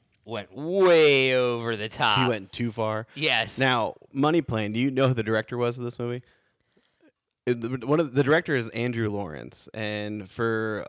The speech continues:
Speaker 2: nostalgia here, Andrew Lawrence is one of the Lawrence brothers, Joey Lawrence, Andrew
Speaker 1: Oh.
Speaker 2: Lawrence. Yeah, so there's, there's a third one. I forgot the third
Speaker 1: Yeah.
Speaker 2: one's name, but, uh, I think, oh, Matthew Lawrence, duh.
Speaker 1: Yep.
Speaker 2: And, uh,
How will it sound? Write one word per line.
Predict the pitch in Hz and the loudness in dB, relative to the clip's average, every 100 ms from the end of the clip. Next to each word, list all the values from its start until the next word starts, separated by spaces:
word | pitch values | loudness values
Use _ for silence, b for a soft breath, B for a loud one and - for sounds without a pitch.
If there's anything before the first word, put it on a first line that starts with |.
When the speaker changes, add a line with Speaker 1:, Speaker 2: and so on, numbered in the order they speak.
| - | -12
Speaker 2:
nostalgia | 107 113 - 127 147 113 101 | -8 -6 -2 0 0 -2 -8
here, | 104 90 78 110 | -10 -12 -12 -12
Andrew | 113 127 127 | -6 -4 -2
Lawrence | 113 110 104 | -2 -4 -4
is | 101 | -6
one | 101 | -6
of | 98 | -8
the | 98 | -8
Lawrence | 117 127 113 - | -4 -4 -4 -8
brothers, | 104 90 73 60 - | -10 -10 -12 -14 -10
Joey | 110 110 107 | -6 -4 -4
Lawrence, | 107 107 104 104 - - - _ - | -4 -4 -6 -8 -12 -18 -20 _ -2
Andrew | 131 147 151 | 2 6 6
Speaker 1:
Oh. | 131 | 4
Speaker 2:
Lawrence. | 113 104 101 101 107 - - - | 2 0 -2 -4 -8 -12 -16 -8
Yeah, | 110 101 82 | -4 -4 -8
so | 98 113 107 107 | -4 -2 0 -2
there's, | 113 110 | -4 -4
there's | 135 123 | -2 -2
a | 123 | -2
third | 147 143 | 0 0
one. | 110 98 | 0 -6
I | 98 | -10
forgot | 120 107 | -10 -6
the | |
third | - | 0
Speaker 1:
Yeah. | 123 | 2
Speaker 2:
one's | 110 95 | 2 -2
name, | 98 92 - b b b | -10 -12 -14 b b b
but, | 113 104 104 | -2 0 0
uh, | 104 101 104 98 | -2 -4 -4 -4
I | 110 | -4
think, | 123 | -4
oh, | 123 120 | -4 -2
Matthew | 147 185 135 | 0 0 -2
Lawrence, | 98 82 - - | -4 -10 -14 -8
duh. | 123 135 | -2 -2
Speaker 1:
Yep. | 135 _ b b b | -4 _ b b b
Speaker 2:
And, | 113 113 113 | -2 0 0
uh, | 110 107 104 101 92 | 0 0 0 -2 -6